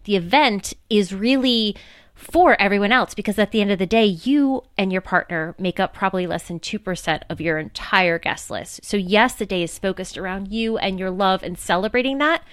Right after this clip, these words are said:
but you wanna make sure that the event caters to the needs of your guests. And that comes down to their age, where they're traveling from. When you just said, Kinsey, that you're obviously in a higher elevation,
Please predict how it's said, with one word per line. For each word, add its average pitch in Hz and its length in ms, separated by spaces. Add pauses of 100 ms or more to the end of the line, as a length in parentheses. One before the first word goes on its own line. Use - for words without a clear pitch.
(280)
but - 120
you 233 140
wanna 254 220
make 277 100
sure 247 160
that 220 140
the 196 120
event 226 540
caters 269 520
to 196 180
the 180 100
needs 175 320 (100)
of 165 120
your 165 120
guests. - 480 (280)
And 185 160
that 175 160
comes 175 240
down 170 240
to 165 480
their 147 180 (100)
age, 175 560 (300)
where 175 240
they're 202 160
traveling 175 480
from. 240 400
When 196 220
you 220 180
just 247 280
said, 190 200
Kinsey, 208 380
that 165 340 (260)
you're 185 360 (260)
obviously 196 380
in 175 80
a 180 40
higher 180 360
elevation, 165 800